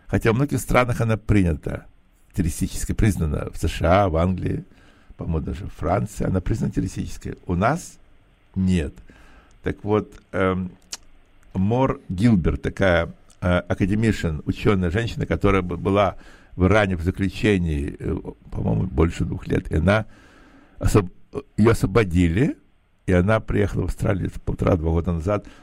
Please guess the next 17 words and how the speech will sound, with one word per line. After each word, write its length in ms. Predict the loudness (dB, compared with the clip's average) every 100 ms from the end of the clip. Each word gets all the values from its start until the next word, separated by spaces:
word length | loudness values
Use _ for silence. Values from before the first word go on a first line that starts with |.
| _
Она 240 | -6 -2 0
выступила 360 | -2 -4 -6 -2
с 40 |
заявлением, 400 | -2 0 -2 -4
что 180 | 0 -2
Австралия 420 | 0 0 2 0
должна 720 | 0 0 0 -2 0 2 2
признать 580 | 2 -2 0 2 2 0 -6
стражей 520 | -14 -2 0 2 2 2
исламской 540 | -2 2 2 2 -2 0
революции 760 | 2 2 2 0 0 -2 -2 -8
террористической 440 | -8 -4 -4 -2
организацией. 680 | -4 -2 -4 -4 -8 -10 -14 -14 -20 -20 -20 -12 2
Но 280 | 4 4 -2 -14 -20 _
пока, 420 | -14 -4 -2 0 -2 -12 _
даже 300 | 0 2
в 60 | 2